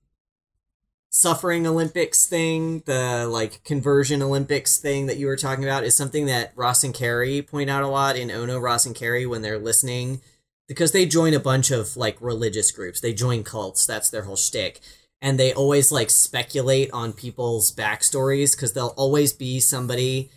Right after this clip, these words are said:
who, like, comes up to give testimony to say, like, "I was, uh, my life was a disaster. Uh,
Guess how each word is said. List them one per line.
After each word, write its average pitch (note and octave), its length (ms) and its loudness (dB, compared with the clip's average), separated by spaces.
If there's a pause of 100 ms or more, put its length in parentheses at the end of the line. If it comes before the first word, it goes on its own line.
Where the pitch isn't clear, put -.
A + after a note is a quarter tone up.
(280)
who, C3+ 280 0
like, A2 360 -6
comes C#3 340 2
up B2+ 160 0
to C#3 80 -4
give A#2+ 220 -4
testimony C3 840 -2
to C3+ 120 -4
say, G#2+ 300 0
like, G2 340 -14 (500)
"I A2 540 2 (280)
was, G#2 680 -2 (260)
uh, G#2 320 -6
my B2+ 200 2
life A2+ 360 0
was A#2 160 0
a G#2+ 60 -4
disaster. A2+ 1120 2 (300)
Uh, A#2+ 60 -4